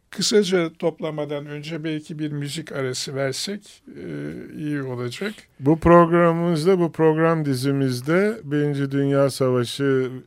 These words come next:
Speaker 2: e, girişi ve sonrası, e, Johann Sebastian Bach'ın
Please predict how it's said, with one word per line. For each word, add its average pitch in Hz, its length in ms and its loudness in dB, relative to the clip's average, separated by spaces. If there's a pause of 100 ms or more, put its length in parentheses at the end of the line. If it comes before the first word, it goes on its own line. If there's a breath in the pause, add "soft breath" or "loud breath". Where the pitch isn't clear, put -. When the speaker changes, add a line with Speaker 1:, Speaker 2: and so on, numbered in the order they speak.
Speaker 2:
e, 143 220 -12
girişi 135 760 -2 (880)
ve 120 140 2
sonrası, 135 920 -2 (800)
e, 131 80 -4 (2000)
Johann 143 380 4
Sebastian 139 840 2
Bach'ın 151 420 0